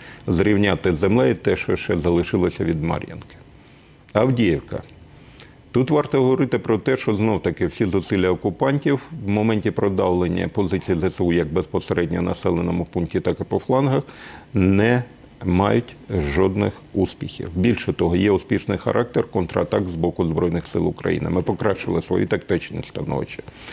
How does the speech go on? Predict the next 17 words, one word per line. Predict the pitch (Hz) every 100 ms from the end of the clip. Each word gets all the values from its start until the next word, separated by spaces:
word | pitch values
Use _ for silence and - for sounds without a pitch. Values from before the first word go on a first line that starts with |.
| - - -
Ну | 117
і |
нарешті | 123 123 139 - 101
переходимо | 104 98 - 120 110 98
до | 76 101
шахтарського | 98 95 - - 92 - - 82
напрямку. | 82 78 - - -
Найбільш | 82 87 104 -
цікаво. | - 87 - 80 - - - - - -
Времівський | 87 101 113 107 - -
виступ. | 82 82 - - - - - - - -
Це | 101 98 87
Вугледар, | 87 90 87 92 87 90 - - - 87 87
ну, | 110 117
називають | 87 78 87 87 -
шахтарським | 92 - 143 - - 113
напрямком. | 107 - 98 - -